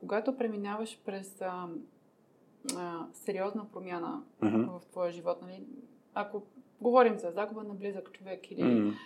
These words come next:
Speaker 1: раздяла с, а, партньори или нещо подобно, което е, така ти се отразява,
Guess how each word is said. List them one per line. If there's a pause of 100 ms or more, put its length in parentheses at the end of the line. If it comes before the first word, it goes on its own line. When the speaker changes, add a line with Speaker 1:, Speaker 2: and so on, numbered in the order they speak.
(160)
Speaker 1:
раздяла
с, (580)
а,
партньори
или (200)
нещо
подобно, (380)
което (260)
е, (480)
така
ти
се
отразява,